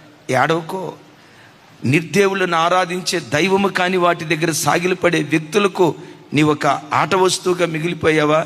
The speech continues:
ఏడవకో. ఒక రోజు వస్తది, ఈ తృణీ-, తృణీకరించబడే వ్యక్తుల మధ్యలోనే, ఆ గోడ కట్టబడినట్లుగా తృణీకరించబడుతున్న వ్యక్తుల మధ్యలోనే నా దేవుడు నిశ్చయంగా నిన్ను నిలవబెడతాడు,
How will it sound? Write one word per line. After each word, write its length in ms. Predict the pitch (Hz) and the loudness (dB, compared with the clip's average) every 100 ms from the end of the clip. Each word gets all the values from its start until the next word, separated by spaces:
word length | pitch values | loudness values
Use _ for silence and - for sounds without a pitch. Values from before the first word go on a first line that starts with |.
| 156 | -2
ఏడవకో. 640 | 135 151 165 160 160 123 - - - - - | -2 0 0 -2 -2 -2 -6 -18 -20 -12 -6
ఒక 160 | 120 127 | -2 2
రోజు 260 | 143 147 | 2 2
వస్తది, 480 | 139 - 143 107 90 - - - - - | -2 -2 -6 -6 -8 -14 -20 -20 -8 -4
ఈ 80 | 127 | -4
తృణీ-, 460 | - 151 165 170 160 - | -2 0 0 -2 -2 0
తృణీకరించబడే 960 | 170 185 190 175 170 160 160 156 151 | 2 2 0 -4 -4 -4 -2 0 0
వ్యక్తుల 440 | 139 147 - 165 | -2 -4 -2 0
మధ్యలోనే, 680 | 151 147 127 156 151 143 117 - - - - - - | 2 0 0 2 2 0 -4 -8 -20 -20 -20 -8 -2
ఆ 80 | 110 | -2
గోడ 360 | 98 131 147 147 - | 0 0 2 -2 -4
కట్టబడినట్లుగా 960 | 131 156 151 147 143 127 139 123 98 - - - - | -4 0 0 0 -2 -4 -4 -2 -2 -4 -20 -8 0
తృణీకరించబడుతున్న 1040 | 165 190 208 - 180 175 175 170 170 175 151 | 2 2 0 0 -2 -2 -2 -2 -2 0 0
వ్యక్తుల 480 | 139 147 151 175 | 0 -2 0 2
మధ్యలోనే 640 | 165 151 147 147 139 135 127 - - - | 2 0 0 0 0 -2 -4 -12 -10 0
నా 140 | 117 | 2
దేవుడు 400 | 113 123 127 135 | 2 4 4 4
నిశ్చయంగా 920 | 117 127 156 - - - 160 156 151 147 | 4 2 2 -2 -6 -4 0 2 2 2
నిన్ను 240 | 139 123 | 2 2
నిలవబెడతాడు, 800 | 110 107 120 107 95 - 90 | 2 2 2 2 -2 -4 -6